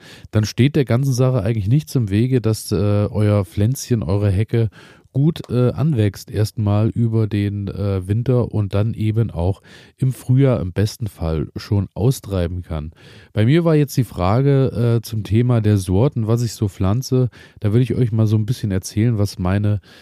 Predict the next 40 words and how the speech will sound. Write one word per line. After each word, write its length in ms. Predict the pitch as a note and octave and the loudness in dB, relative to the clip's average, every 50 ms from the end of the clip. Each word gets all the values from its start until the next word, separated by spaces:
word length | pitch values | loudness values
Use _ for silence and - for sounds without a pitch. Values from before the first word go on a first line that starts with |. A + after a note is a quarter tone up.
| - _ _ - - | -20 _ _ -2 -2
Richtlinien 600 | D3+ D3 - - - B2+ B2+ A2+ A2 G#2+ F#2+ F2+ | -2 -2 -2 -4 -2 -2 0 2 2 2 2 2
waren, 240 | F2+ F2 G2+ C3 C3+ | 2 2 2 2 2
beziehungsweise 720 | A#2 G#2 - - A2+ A2 G#2+ - - G2+ G2+ G#2 G2+ G2 F2 | 0 -2 -2 0 0 -2 -2 -4 -2 0 0 2 2 0 0
das, 240 | G#2 G#2 - - | -2 -2 -2 -2
woran 240 | A2 F#2 F#2+ G2+ G#2 | -4 -2 0 0 -2
ich 100 | A2 - | -2 -2
mich 200 | - G#2 F#2 C2+ | -2 -2 -2 0
orientiert 640 | D2+ G2+ G2+ G2 F#2+ F#2+ F#2+ - - A2+ A#2 - - | 0 0 0 0 0 0 -2 -2 -2 -2 -2 -2 -2
habe. 360 | A2+ G#2 G#2 G#2 G2 G2+ G2+ - - - - - _ - | -2 0 0 0 0 0 -2 -4 -6 -20 -20 -20 _ -12
Ich 160 | G#2+ - A2 | -8 -4 -4
habe 100 | G2 - A2 | -2 -2 -2
ja 60 | G#2 | -2
schon 160 | - A#2 G#2+ | 0 0 -2
gesagt, 560 | G2+ F2+ F2 F2 F2 G2 G#2+ - - - - - | -2 -2 -2 0 0 0 -2 -4 -8 -12 -6 -4
äh, 300 | F2+ F#2 F#2 F#2+ F#2+ D#2 | -2 0 0 0 0 -2
es 180 | - G#2+ - | -2 -6 -10
steht 320 | - - - G2+ G#2 G#2+ - | -8 -4 -2 -2 -2 -2 -4
so 320 | - - G2+ F#2+ F#2+ C2+ | -6 -2 0 0 0 0
in 80 | - - | -2 -2
der 160 | - - E2+ | -4 -4 -4
Ecke 160 | F#2+ - F#2+ | -6 -6 -4
bei 160 | F#2+ F#2+ F#2 | -2 -2 0
den 120 | F#2+ F#2 F2+ | 0 0 0
Hühnern. 480 | E2+ F#2+ G#2+ A2+ A2+ A2 G#2+ G#2+ G#2 - - - - - _ _ _ - | 0 0 2 2 2 2 2 0 -2 -6 -12 -20 -20 -20 _ _ _ -4
Und, 380 | - G#2 G2+ G2 G2 F#2 - - | 0 0 0 0 0 -4 -8 -6
äh, 160 | - G2 F#2 | -6 -4 -2
da 160 | F#2 F2+ G2 | 0 0 0
ich 100 | G#2 - | 0 0
natürlich 400 | - G2 - - G#2+ G#2 G2+ - | -2 -6 -4 0 0 0 0 0
den 140 | - A2+ F2+ | 0 -2 -2
Hühnern 340 | D#2+ B2+ D3 D3+ D#3 C#3 B2 | 2 2 2 4 4 2 2
zum 220 | - - A2+ - | 0 -2 -4 -2
einen 260 | B1 F2+ A2 A#2 A2+ D2+ | -2 -2 0 0 0 0
auch 180 | F#2 G#2+ F#2+ | 0 0 0
ein 60 | A2 | -2
bisschen 320 | G#2 G#2+ - - G#2+ G2+ G2+ | -6 -6 -2 -2 -2 0 0
was 220 | G#2 G2+ - - | 0 -2 -2 -2
Gutes 320 | - A#2+ B2+ A#2+ A#2+ - - | -2 0 0 0 -2 -4 -4
tun 240 | - - A2+ G#2 | -4 -4 -2 0
möchte 400 | G2 G#2 G#2 F#2 - - G#2 G#2+ | 0 0 -2 -2 0 -2 -2 -2